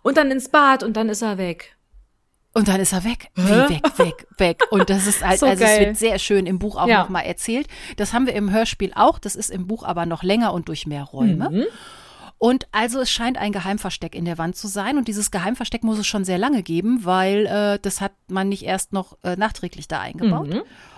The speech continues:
Speaker 2: Und dann kommt der Zug aber zurück.
Speaker 1: Ja.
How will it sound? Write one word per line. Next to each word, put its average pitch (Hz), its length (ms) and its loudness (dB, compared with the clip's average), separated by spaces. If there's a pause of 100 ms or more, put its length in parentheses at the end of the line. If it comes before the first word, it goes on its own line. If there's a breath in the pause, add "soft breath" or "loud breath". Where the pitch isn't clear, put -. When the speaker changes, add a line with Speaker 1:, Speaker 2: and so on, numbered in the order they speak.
(140 loud breath)
Speaker 2:
Und 240 220 0 (180)
dann 160 320 2
kommt 226 240 -4
der 262 120 -4
Zug - 360 -8 (340)
aber 170 260 -6
zurück. - 500 -2
Speaker 1:
Ja. 226 260 -4